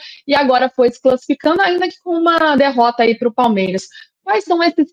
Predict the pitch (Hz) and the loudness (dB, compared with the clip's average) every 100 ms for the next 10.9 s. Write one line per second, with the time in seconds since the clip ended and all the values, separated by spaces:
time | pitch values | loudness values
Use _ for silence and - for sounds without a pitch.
0 | - 285 285 269 247 233 240 233 214 - | -2 0 0 2 2 0 0 -4 -4 -4
1 | 208 208 208 202 202 208 214 208 214 214 | -4 -2 -2 -4 -4 -6 -4 -4 -2 -2
2 | 220 247 240 226 240 262 233 277 302 269 | 0 0 0 -2 0 0 2 0 -2 -6
3 | - 294 302 254 285 269 262 202 220 220 | -4 -2 -2 0 0 2 2 0 0 0
4 | 233 214 214 226 208 214 240 226 - _ | -2 -2 -2 -2 -6 -4 -2 -4 -6 _
5 | _ - 262 247 220 247 233 233 220 220 | _ -4 -2 0 -2 0 0 0 -2 -2
6 | 220 - 233 226 220 220 240 247 226 247 | -6 -4 -4 -2 -2 -2 -2 0 -2 0
7 | 262 - 247 208 214 240 247 - - - | 0 0 -2 0 0 0 -2 -8 -20 -12
8 | 277 320 302 294 349 339 320 320 320 311 | -2 2 2 2 0 0 0 -2 -4 -2
9 | 302 311 277 269 262 247 240 226 247 262 | 0 2 2 4 4 2 0 2 0 0
10 | 269 240 240 262 226 233 233 226 240 | -2 -2 0 0 0 -4 -2 -2 -2